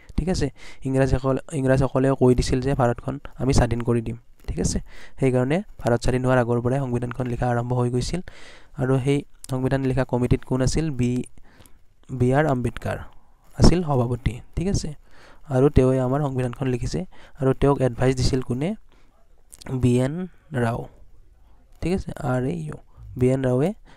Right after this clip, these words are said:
তেওঁক এডভাইচ দিছিল লিখাৰ সময়ত, সহায় কৰিছিল। বি এন, বি আৰ আম্বেদকাৰ মানে হৈছে ভীমৰাও ৰামজী আম্বেদকাৰ, বি এন ৰাও মানে হৈছে বেনেজাল নৰসিংহ ৰাও। ঠিক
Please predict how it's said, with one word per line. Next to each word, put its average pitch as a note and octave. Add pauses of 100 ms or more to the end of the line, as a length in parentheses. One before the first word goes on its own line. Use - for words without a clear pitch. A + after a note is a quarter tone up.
(140)
তেওঁক D3
এডভাইচ B2
দিছিল D3
লিখাৰ B2
সময়ত, A#2+
সহায় B2
কৰিছিল। B2+ (640)
বি B2+ (100)
এন, C#3 (140)
বি B2+
আৰ C3+
আম্বেদকাৰ C3+
মানে C3+
হৈছে C3 (440)
ভীমৰাও B2
ৰামজী B2
আম্বেদকাৰ, B2 (180)
বি B2 (100)
এন B2
ৰাও B2+
মানে B2+
হৈছে B2 (1400)
বেনেজাল B2+ (380)
নৰসিংহ B2 (440)
ৰাও। A2+ (300)
ঠিক D#3